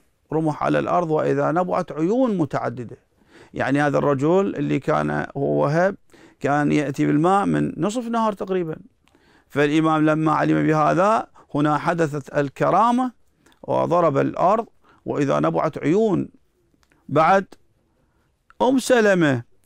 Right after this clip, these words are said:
لما أراد الإمام الحسين عليه السلام الخروج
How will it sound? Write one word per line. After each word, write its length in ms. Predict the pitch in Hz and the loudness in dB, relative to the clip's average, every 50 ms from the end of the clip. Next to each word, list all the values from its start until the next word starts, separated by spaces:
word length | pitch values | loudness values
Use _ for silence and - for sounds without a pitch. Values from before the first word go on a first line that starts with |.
| _ _ _ - - | _ _ _ -6 -2
لما 540 | 139 151 160 165 165 165 160 160 156 165 | 0 2 2 2 2 2 2 2 2 2
أراد 260 | 170 180 208 247 247 262 | 2 4 2 2 2 2
الإمام 360 | 254 240 247 233 233 226 214 | 0 0 0 0 0 0 -2
الحسين 300 | 196 196 202 - 214 190 | -2 -4 -2 -2 0 0
عليه 200 | 180 185 180 180 | 0 0 0 0
السلام 540 | 165 - - 175 170 170 165 156 147 - - _ _ _ _ _ _ _ - | 0 0 0 2 2 2 2 2 0 -4 -8 _ _ _ _ _ _ _ -4
الخروج 720 | - 156 156 - - 160 175 202 233 240 220 175 131 - | -4 -4 -2 -2 -2 0 2 2 4 4 2 2 0 -2